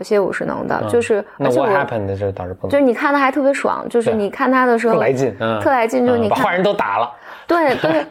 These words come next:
Speaker 2: <laughs>
Speaker 1: 就现在
Speaker 2: 坏人都拿他没办法。<laughs> 嗯。
Speaker 1: 现在我看他的时候会觉得扯。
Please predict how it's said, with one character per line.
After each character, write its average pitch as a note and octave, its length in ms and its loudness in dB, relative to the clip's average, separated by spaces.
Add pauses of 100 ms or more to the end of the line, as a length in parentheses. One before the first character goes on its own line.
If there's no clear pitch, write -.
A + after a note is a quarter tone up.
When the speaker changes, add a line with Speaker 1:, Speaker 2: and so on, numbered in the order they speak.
(240)
Speaker 2:
<laughs> - 300 -12
Speaker 1:
就 - 80 0 (380)
现 - 140 0
在 - 60 2
Speaker 2:
坏 F3+ 80 -2
人 F#3+ 80 0
都 G3 60 2
拿 D#3+ 160 2
他 E3+ 60 2
没 E3 120 2
办 D#3 220 -2
法。 - 80 -10 (180)
<laughs> - 600 -14
嗯。 A#2 200 -6 (460)
Speaker 1:
现 E4+ 280 0
在 E4 200 4
我 A#3 120 2
看 C4 220 0
他 B3+ 200 2
的 A#3 100 2
时 A#3 120 -2
候 G#3+ 140 2
会 A3+ 180 0
觉 F#3 280 0
得 G3 480 0 (460)
扯。 G#3+ 460 2